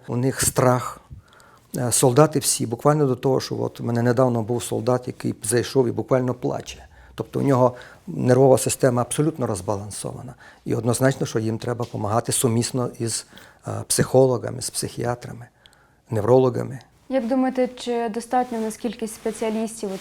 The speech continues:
Speaker 2: коли прийдуть військові з фронту, е, коли прийдеться їх лікувати?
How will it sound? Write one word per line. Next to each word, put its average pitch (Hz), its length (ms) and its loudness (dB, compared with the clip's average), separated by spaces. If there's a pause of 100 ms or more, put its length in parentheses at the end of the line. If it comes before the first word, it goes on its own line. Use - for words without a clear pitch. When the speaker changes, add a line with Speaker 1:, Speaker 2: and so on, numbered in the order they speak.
(100)
Speaker 2:
коли 190 160 -8
прийдуть 190 320 -10 (100)
військові 202 380 -8
з 202 80 -12
фронту, 202 680 -8 (380)
е, 196 120 -8
коли 208 200 -6
прийдеться 196 460 -8
їх 190 160 -12
лікувати? 180 560 -12